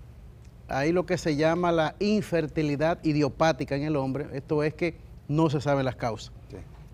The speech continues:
Speaker 1: Pero sí sabemos que hay muchas, muchas cosas que están afectando a nuestros hombres, por ejemplo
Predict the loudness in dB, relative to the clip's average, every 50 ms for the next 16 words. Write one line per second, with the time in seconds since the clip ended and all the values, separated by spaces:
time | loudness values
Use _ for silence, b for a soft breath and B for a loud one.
0 | -8 0 4 6 8 8 8 6 4 2 0 0 4 6 6 8 8 8 6 6
1 | 2 -2 -2 0 0 0 0 0 0 0 0 2 2 2 0 0 0 -4 -4 -6
2 | -12 -18 -12 -6 -4 -2 -2 -2 -2 -4 -4 -4 -6 -6 -4 -4 -6 -4 -4 -2
3 | -4 -4 -2 -4 -4 -2 -2 0 0 0 -2 -2 -4 -4 -6 -4 -2 -2 -2 -2
4 | -2 -2 0 0 2 2 0 0 -2 -4 -6